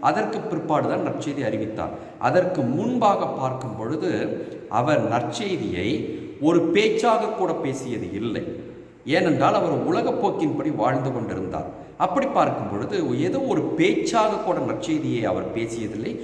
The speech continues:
ஒரு சொற்பொழிவாக கூட அவர் நற்செய்தியை ஆற்றியதில்லை. பேச்சாகவே பேசவில்லை என்று கேட்டால்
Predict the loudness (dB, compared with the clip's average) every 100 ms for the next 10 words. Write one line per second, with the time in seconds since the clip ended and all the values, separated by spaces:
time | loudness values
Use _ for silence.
0 | -10 -2 4 4 4 4 4 4 2 2
1 | 4 4 4 2 -2 0 2 2 0 -2
2 | -6 -6 -6 -2 0 2 0 -2 0 0
3 | 0 0 0 0 -2 -6 -10 -6 2 2
4 | 2 4 6 6 4 0 2 2 2 0
5 | -2 0 0 -2 -4 -6 -4 -2 -2